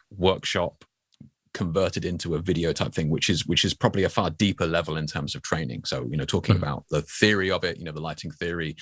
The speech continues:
Speaker 1: the principles of it, what are we doing, why are we doing it? Um, and this is no disrespect to any YouTubers out there or anything like that. I fully respect that, that it, that is definitely,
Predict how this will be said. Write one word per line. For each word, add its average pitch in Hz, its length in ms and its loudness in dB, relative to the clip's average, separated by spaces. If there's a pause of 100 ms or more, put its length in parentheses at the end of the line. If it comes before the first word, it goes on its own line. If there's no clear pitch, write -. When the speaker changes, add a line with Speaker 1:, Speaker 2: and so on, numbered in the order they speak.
(240)
Speaker 1:
the - 80 -20
principles 87 480 -2
of 82 140 0
it, 85 160 2
what 90 240 2
are 90 40 0
we 87 120 -2
doing, 85 380 0
why 90 220 2
are 87 60 0
we 85 140 -2
doing 85 320 2
it? 78 120 0 (440)
Um, 85 320 2
and 80 100 4
this 254 140 4
is 127 160 2
no 104 400 4
disrespect 113 420 -2
to 92 100 -4
any 90 320 -4
YouTubers 95 500 2
out 87 200 0
there 85 200 0
or - 20 0
anything 104 240 0
like 90 140 -2
that. 82 180 0
I 76 60 0
fully 113 340 2
respect 87 400 -2
that, 82 260 -6
that 87 160 4
it, 80 260 -8
that 87 160 2
is 87 200 -4
definitely, 76 580 -4